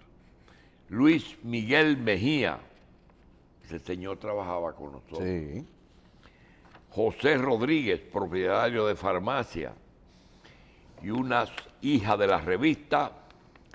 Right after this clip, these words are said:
Speaker 1: la doctora Celia Margarita de Sena Matos, hija de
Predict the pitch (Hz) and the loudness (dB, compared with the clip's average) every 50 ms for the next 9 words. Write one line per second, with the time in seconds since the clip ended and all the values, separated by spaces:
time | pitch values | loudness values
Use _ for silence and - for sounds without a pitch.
0 | - - - - - - - - - - - - - - - - _ - 80 85 | -20 -20 -20 -20 -20 -20 -20 -20 -20 -20 -20 -20 -20 -20 -20 -18 _ -4 -4 -2
1 | 87 92 90 - - - - 123 127 127 123 120 113 107 - - - - - - | -2 -2 -6 -8 -8 -4 0 2 4 4 6 4 4 2 0 -4 -12 -20 -20 -20
2 | - - - - - 135 143 151 151 143 143 139 135 127 120 117 110 107 104 104 | -20 -20 -16 -4 2 4 4 4 4 2 2 4 4 4 2 2 0 2 2 2
3 | 95 101 104 107 123 139 139 - - - 123 120 107 104 98 87 - - - - | 2 2 2 2 2 0 -2 -2 -2 0 0 0 0 0 -2 -2 -4 -8 -20 -8
4 | - - 135 135 135 131 131 123 123 120 - - - - - - - - 82 82 | -2 0 2 2 2 0 -2 -2 -2 -2 -4 -8 -14 -20 -20 -20 -18 -12 -10 -6
5 | 82 - 110 117 117 - - - 67 62 - - - - - - - - - - | 0 4 4 4 4 4 0 -14 -14 -14 -16 -18 -20 -20 -20 -20 -20 -20 -20 -20
6 | - - - - _ _ - - - - - _ _ - - - _ _ - _ | -20 -20 -20 -20 _ _ -20 -20 -20 -20 -20 _ _ -20 -20 -20 _ _ -20 _
7 | - 107 123 117 87 90 98 98 92 82 - - - - - - - - - _ | -6 -4 -2 -2 0 2 2 2 2 0 -4 -12 -20 -20 -20 -20 -20 -20 -20 _
8 | - _ _ - 73 78 82 110 127 139 147 139 120 - | -20 _ _ -18 -16 -8 -2 2 2 2 2 0 -2 -8